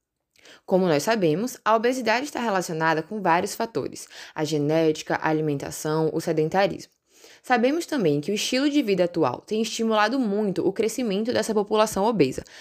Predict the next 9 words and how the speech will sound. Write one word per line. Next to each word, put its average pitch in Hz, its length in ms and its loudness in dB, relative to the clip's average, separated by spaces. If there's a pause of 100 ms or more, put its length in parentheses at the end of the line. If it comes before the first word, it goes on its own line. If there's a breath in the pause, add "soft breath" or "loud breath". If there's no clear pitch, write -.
(160 loud breath)
não 196 160 -2
só 170 160 0
no 165 120 0
Brasil, 175 520 2
mas 180 220 -2
em 233 140 -2
todo 175 280 2
o 240 60 0
mundo. 143 300 -6